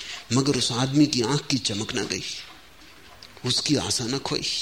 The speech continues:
उसने कभी भी निराशा प्रकट ना की, वो हताश ना हुआ। फिर जुन्नत उसे छोड़ के चला गया।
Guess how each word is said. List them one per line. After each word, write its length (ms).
उसने 240
कभी 280
भी 180
निराशा 480
प्रकट 380
ना 120
की, 160
वो 120
हताश 480
ना 60
हुआ। 260
फिर 160
जुन्नत 380
उसे 220
छोड़ 300
के 140
चला 240
गया। 320